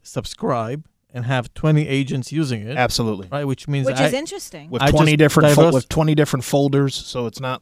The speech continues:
Speaker 2: as though this person's
Speaker 1: Right.
Speaker 2: seeing my
Speaker 1: So if I have a hundred agents, I diversified my cost, six hundred dollars, into a hundred people.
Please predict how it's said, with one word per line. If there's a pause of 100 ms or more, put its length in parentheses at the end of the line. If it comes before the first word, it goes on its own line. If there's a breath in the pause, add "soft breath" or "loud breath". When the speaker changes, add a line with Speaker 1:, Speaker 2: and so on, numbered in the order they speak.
Speaker 2:
as
though (800)
this
person's
Speaker 1:
Right.
Speaker 2:
seeing
my
Speaker 1:
So
if
I
have
a
hundred
agents,
I
diversified
my
cost,
six
hundred
dollars,
into
a
hundred
people.